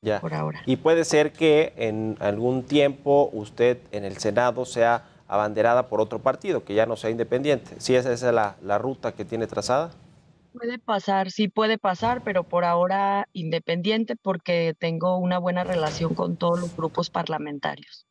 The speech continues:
Speaker 1: Bueno, pues estaremos pendientes. Muchas gracias, senadora Marta Márquez, por haber tomado esta entrevista y muy buenos días.
Speaker 2: Muchas gracias, Mario. Hasta pronto.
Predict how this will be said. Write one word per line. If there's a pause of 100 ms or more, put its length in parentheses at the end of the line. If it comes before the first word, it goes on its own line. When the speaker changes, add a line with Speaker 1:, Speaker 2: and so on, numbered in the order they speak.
(100)
Speaker 1:
Bueno,
pues
estaremos
pendientes.
Muchas
gracias,
senadora
Marta (120)
Márquez,
por
haber
tomado
esta
entrevista
y
muy
buenos
días. (920)
Speaker 2:
Muchas
gracias,
Mario.
Hasta
pronto.